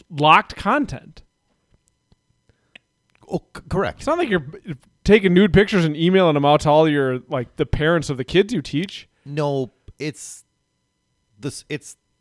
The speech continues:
Speaker 2: that's the sort of
Speaker 1: I'm not saying I'm right. I just
Speaker 2: No.
Speaker 1: wanna hear the arguments, and I'm not saying you have 'em. I just wanna hear the arguments against it.
Speaker 2: It's, it's a sort of, like,
Speaker 1: I'm
Speaker 2: par-,
Speaker 1: married to a teacher.
Speaker 2: it's
Speaker 1: Maybe
Speaker 2: a
Speaker 1: she
Speaker 2: sort
Speaker 1: has
Speaker 2: of, like,
Speaker 1: some.
Speaker 2: paradigm shift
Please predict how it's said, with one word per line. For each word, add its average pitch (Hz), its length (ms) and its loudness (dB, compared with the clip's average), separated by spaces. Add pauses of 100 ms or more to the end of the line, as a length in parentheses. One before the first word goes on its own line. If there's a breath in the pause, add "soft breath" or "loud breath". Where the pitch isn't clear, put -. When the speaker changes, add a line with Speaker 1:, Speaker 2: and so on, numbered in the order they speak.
Speaker 2:
that's 151 240 -6
the 160 80 -10
sort 131 300 -6
of 113 320 -10 (100)
Speaker 1:
I'm 262 200 4
not 262 240 4
saying 226 300 4
I'm 160 180 2
right. 147 420 4
I 151 140 4
just 175 160 -2
Speaker 2:
No. 185 80 2
Speaker 1:
wanna 190 120 4
hear 190 260 2
the 175 100 4
arguments, 147 540 0
and 147 100 -4
I'm 143 60 -2
not 160 160 2
saying 135 220 -2
you 120 100 -4
have 156 240 4
'em. 123 180 -2
I 180 140 2
just 190 80 -2
wanna 214 140 2
hear 196 160 4
the 196 80 4
arguments 147 400 0
against 120 400 -6
it. - 220 -20
Speaker 2:
It's, 151 160 -14
it's - 180 -10
a 139 60 -10
sort 160 220 -2
of, 143 100 -4
like, 113 180 -4
Speaker 1:
I'm 151 100 2
Speaker 2:
par-, 160 100 2
Speaker 1:
married 185 300 4
to 143 80 2
a - 40 2
teacher. 123 320 -6
Speaker 2:
it's 98 60 -12
Speaker 1:
Maybe 120 140 -4
Speaker 2:
a - 20 -4
Speaker 1:
she - 60 -6
Speaker 2:
sort 151 140 -2
Speaker 1:
has 143 100 -4
Speaker 2:
of, 135 40 -10
like, 120 180 -8
Speaker 1:
some. - 100 -20
Speaker 2:
paradigm 104 460 -8
shift - 380 -16